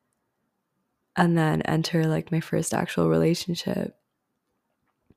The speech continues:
I needed to control everything. And I was so evil. Honestly, like, just a very dark person.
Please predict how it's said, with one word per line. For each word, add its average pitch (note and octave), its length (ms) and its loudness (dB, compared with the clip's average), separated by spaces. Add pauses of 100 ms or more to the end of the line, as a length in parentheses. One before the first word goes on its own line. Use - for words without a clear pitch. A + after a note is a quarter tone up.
(540)
I F3 80 4
needed F3+ 260 4
to G#3 120 0
control E3+ 600 0
everything. - 920 -2 (840)
And F3 600 2 (2000)
I F#3+ 100 6
was B3 160 2
so D4 300 2
evil. F3 680 4 (160)
Honestly, B3+ 440 4
like, F#3+ 360 4 (320)
just - 200 0
a A#3 80 6
very G3 400 4
dark F#3 420 2
person. - 640 -2